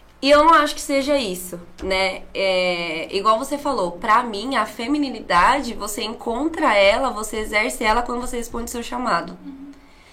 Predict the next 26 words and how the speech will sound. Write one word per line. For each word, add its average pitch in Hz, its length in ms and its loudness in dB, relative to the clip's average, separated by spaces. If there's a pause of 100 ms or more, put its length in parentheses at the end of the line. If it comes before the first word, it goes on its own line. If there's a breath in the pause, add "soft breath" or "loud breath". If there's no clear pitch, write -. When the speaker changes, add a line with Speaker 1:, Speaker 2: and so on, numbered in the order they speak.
(180 loud breath)
Speaker 1:
né? 190 380 0 (320 loud breath)
É 185 280 6
quando 226 280 0
a 240 80 2
gente 240 320 -4
busca 349 840 -2
ser 285 460 4
uma 285 160 4
mulher 247 280 2
segundo 254 420 -4
o 262 40 -10
coração 262 420 -4
de 302 120 -4
Deus, 185 420 -2 (720 loud breath)
né? 214 380 2
Então, 233 420 0
existem 269 440 -4
vários 240 360 4
chamados, 214 720 2 (120)
né? 202 320 2
A 202 260 8
Ari, 240 180 2
como 233 260 0
você 233 140 -8
falou, 214 300 -2
casada, 202 800 2